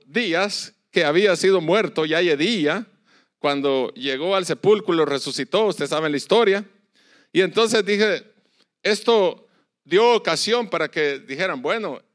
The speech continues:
este si lo dejamos así, nomás, este todo el pueblo va a ir creyendo en él, porque de veras que sigue haciendo cosas grandes", porque los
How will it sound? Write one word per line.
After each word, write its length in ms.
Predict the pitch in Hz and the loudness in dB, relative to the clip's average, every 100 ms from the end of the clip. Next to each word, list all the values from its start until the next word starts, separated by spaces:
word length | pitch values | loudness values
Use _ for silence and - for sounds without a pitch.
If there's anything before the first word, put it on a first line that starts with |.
| - | -8
este 300 | 202 220 185 | -8 -6 -8
si 100 | 175 | -6
lo 160 | 139 | -4
dejamos 400 | 131 156 220 185 | -4 -4 -6 -6
así, 720 | 151 - 269 226 247 254 _ _ _ - | -8 -6 -4 -4 -6 -8 _ _ _ -12
nomás, 600 | 135 135 226 185 214 - _ _ - | -10 -6 -4 -4 -6 -10 _ _ -6
este 320 | 170 180 190 | -4 -2 -4
todo 200 | 196 208 | 0 0
el 100 | 180 | 0
pueblo 320 | 196 214 196 | 0 2 4
va 80 | 175 | 2
a 40 | |
ir 60 | 190 | 2
creyendo 380 | 180 165 185 180 | 0 0 0 0
en 80 | 165 | 0
él, 300 | 226 196 127 | 0 -2 -6
porque 240 | 123 131 | -8 -4
de 80 | 131 | 0
veras 200 | 180 185 | 0 -2
que 100 | 147 | -6
sigue 200 | 170 170 | -4 -4
haciendo 340 | 143 165 151 | -4 -4 -4
cosas 300 | 165 170 156 | -2 -2 -2
grandes", 340 | 131 190 220 143 | -2 -2 -2 -4
porque 340 | 135 147 123 - - _ - | -6 -6 -8 -10 -20 _ -2
los 380 | 156 160 - | 0 0 -4